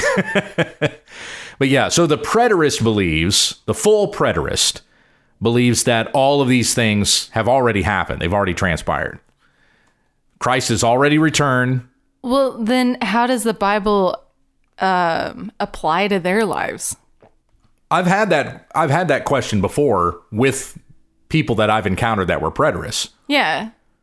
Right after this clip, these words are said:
Speaker 2: Like, wh-, why
Speaker 1: And
Speaker 2: do you
Speaker 1: they've
Speaker 2: have
Speaker 1: just
Speaker 2: a Bible?
Speaker 1: they've straight, uh, like, I had a guy straight up say to me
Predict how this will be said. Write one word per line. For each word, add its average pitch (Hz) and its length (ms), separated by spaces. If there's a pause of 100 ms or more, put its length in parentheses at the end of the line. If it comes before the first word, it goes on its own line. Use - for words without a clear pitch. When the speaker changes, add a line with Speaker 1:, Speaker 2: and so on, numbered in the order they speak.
(340)
Speaker 2:
Like, 240 260
wh-, 202 220 (800)
why 202 160
Speaker 1:
And 151 160
Speaker 2:
do 160 60
you 175 60
Speaker 1:
they've 165 40
Speaker 2:
have 214 180
Speaker 1:
just 214 40
Speaker 2:
a 208 60
Bible? 180 500
Speaker 1:
they've 147 200
straight, 156 300
uh, 143 80
like, 131 280
I 165 120
had 170 260
a 143 60
guy 123 240
straight 135 260
up 110 140
say 120 180
to 101 80
me 69 300